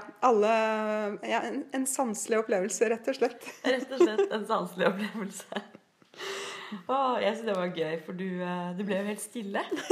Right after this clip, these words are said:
Speaker 1: <laughs>
Speaker 2: Og så
Speaker 1: Ja.
Speaker 2: ble du bare stående og liksom, eh,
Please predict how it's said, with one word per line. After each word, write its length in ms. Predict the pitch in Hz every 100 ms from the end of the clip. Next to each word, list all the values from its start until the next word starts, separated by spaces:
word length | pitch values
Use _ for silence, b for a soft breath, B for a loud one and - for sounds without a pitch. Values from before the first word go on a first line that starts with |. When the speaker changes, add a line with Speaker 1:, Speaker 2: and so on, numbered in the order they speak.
| 427 523
Speaker 1:
<laughs> 380 | - 508 -
Speaker 2:
Og 140 | - 480
så 120 | 320
Speaker 1:
Ja. 40 |
Speaker 2:
ble 160 | 220 196
du 120 | 220
bare 180 | 233 247
stående 340 | - 233 202
og 40 | 214
liksom, 300 | 214 196 196 - - _
eh, 320 | 214 214 214